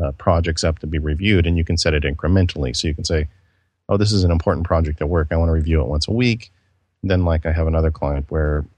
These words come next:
you know, I update his corporate minutes once a year. So I only review that once every six months. You know? So you don't get flooded with all the reviews of projects that don't need to be reviewed, but you do get the important ones. And, uh,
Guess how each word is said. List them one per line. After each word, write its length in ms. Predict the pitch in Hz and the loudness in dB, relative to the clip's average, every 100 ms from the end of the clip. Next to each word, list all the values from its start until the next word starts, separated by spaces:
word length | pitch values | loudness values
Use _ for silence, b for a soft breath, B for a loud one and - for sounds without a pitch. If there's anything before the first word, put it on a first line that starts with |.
| _ _ | _ _
you 80 | - | -4
know, 280 | 78 73 76 - | -2 -2 -4 -4
I 60 | 82 | -2
update 320 | 78 - 78 | 0 0 0
his 100 | 78 | 0
corporate 400 | - 82 78 76 | 0 -2 0 -2
minutes 360 | 80 80 73 - | 0 2 0 0
once 200 | 73 - | 0 2
a 60 | |
year. 360 | 73 73 58 - - _ _ | 0 0 0 -4 -16 _ _
So 240 | - 82 | -4 0
I 120 | 76 80 - | 2 2 2
only 180 | 82 78 | 2 4
review 320 | 76 73 78 | 2 4 4
that 240 | 71 67 | 2 0
once 200 | 69 71 | -2 -4
every 160 | 64 64 | -4 -6
six 260 | - - | -8 -10
months. 400 | - - - - - | -12 -10 -8 -8 -10
You 80 | - | -20
know? 60 | - _ _ _ _ | -20 _ _ _ _
So 440 | - 120 101 95 - _ _ _ | -2 2 2 0 -6 _ _ _
you 160 | 101 | 0
don't 200 | 101 95 | 2 2
get 220 | 92 85 - | 2 -2 -4
flooded 420 | - 95 90 80 | -2 0 2 0
with 120 | 76 | 0
all 220 | 78 78 | 2 2
the 60 | 76 | 0
reviews 480 | 78 78 80 82 78 | 0 0 0 0 -2
of 100 | 76 | -4
projects 380 | - 71 73 73 | -4 -2 -2 -6
that 80 | 76 | -4
don't 140 | 78 | -2
need 140 | 71 76 | -2 -2
to 60 | |
be 120 | 76 | -2
reviewed, 340 | 71 71 76 76 | -4 -4 -2 -2
but 140 | - | -4
you 100 | 82 | -2
do 120 | 80 82 | 0 2
get 160 | 78 | 0
the 60 | 76 | -2
important 440 | 76 - 82 85 | -2 2 0 0
ones. 300 | 69 69 - - | -2 -2 -4 0
And, 280 | 101 90 82 - _ _ _ _ | 0 0 -2 -10 _ _ _ _
uh, 260 | 92 82 | 0 0